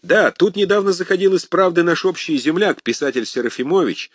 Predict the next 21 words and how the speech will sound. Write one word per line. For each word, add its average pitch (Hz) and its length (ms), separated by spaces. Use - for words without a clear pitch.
Тоже 180 280
пришлось 120 400
поговорить 90 440
с - 120
ним 73 180
немало 82 400
о 76 60
восстании. 76 540
Ну 120 160
и 208 60
просил, 190 440
когда 123 280
вы 131 80
будете 120 360
в 92 60
Москве, 101 460
чтоб 80 260
его 87 260
известить, 92 540
что - 240
ли. - 100